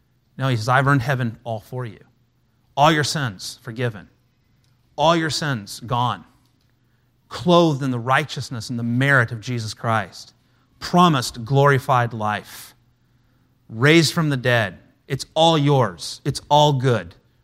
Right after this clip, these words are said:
Good news." And my job as a pastor is to convince you of that because it seems too good to be true. And so every week we come back, I have to tell you as a sinner and as a failure, it's yours. It's yours.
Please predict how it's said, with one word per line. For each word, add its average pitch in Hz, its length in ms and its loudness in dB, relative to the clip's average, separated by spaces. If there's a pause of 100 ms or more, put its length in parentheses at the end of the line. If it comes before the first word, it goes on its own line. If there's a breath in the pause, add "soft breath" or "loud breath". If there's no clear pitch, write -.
(120)
Good 147 240 2
news." 110 540 -4 (1000)
And 131 180 0
my 151 220 4
job 147 240 2
as 127 80 -2
a 131 60 -2
pastor 147 420 0
is 117 80 -2
to 127 100 -10
convince 135 480 -6
you 113 80 -6
of 98 140 -12
that - 280 -14
because 117 300 -8
it 117 60 -12
seems 120 200 -6
too - 140 -10
good 113 220 -6
to 104 60 -12
be 98 120 -14
true. 104 260 -10 (720)
And 117 120 -14
so 127 140 -4
every 131 200 4
week 143 240 2
we 131 60 -10
come 123 220 -4
back, 123 340 2
I 110 60 -8
have 113 100 -8
to 127 80 -12
tell 127 180 -8
you 127 240 -2
as 110 80 -4
a 110 60 -8
sinner 123 320 -6
and 98 100 -12
as 101 80 -12
a 107 40 -14
failure, 113 500 -4 (440 soft breath)
it's - 220 -12
yours. 123 680 2 (220)
It's - 160 -14
yours. 131 800 -2